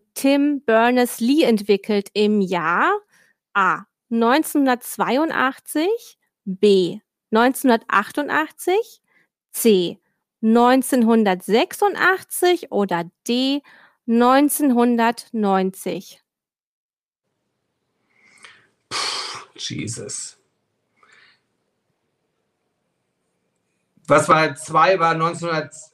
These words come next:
Speaker 2: vierundachtzig.
Speaker 1: Äh, zwei war neunzehnhundertachtundachtzig oder einige Achtziger dabei oder neunzehnhundertneunzig?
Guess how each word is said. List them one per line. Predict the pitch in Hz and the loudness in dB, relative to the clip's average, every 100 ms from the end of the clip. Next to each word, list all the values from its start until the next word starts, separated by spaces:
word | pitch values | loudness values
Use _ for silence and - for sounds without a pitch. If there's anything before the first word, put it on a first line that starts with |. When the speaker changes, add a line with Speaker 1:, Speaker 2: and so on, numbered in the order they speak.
| _ _ _ - - _ | _ _ _ -20 -20 _
Speaker 2:
vierundachtzig. | - 190 240 240 - 240 | -6 0 2 0 -2 2
Speaker 1:
Äh, | |
zwei | 254 339 | 4 4
war | 320 | 4
neunzehnhundertachtundachtzig | 294 311 - 262 - 240 359 349 302 320 - 381 480 - - | 2 0 0 -2 0 -2 -2 -2 -4 -6 -6 -4 -4 -6 -6
oder | 269 269 269 269 - - - _ _ _ _ _ _ _ _ _ _ _ | -4 0 0 -2 -6 -20 -20 _ _ _ _ _ _ _ _ _ _ _
einige | 269 320 294 | 0 2 2
Achtziger | - - - 262 254 | 0 0 -4 -2 0
dabei | 254 240 233 240 | 0 2 0 2
oder | 247 254 | 2 2
neunzehnhundertneunzig? | 247 247 247 247 233 220 208 202 202 - 185 180 | 2 0 0 -2 0 -2 0 0 -2 -4 -10 -10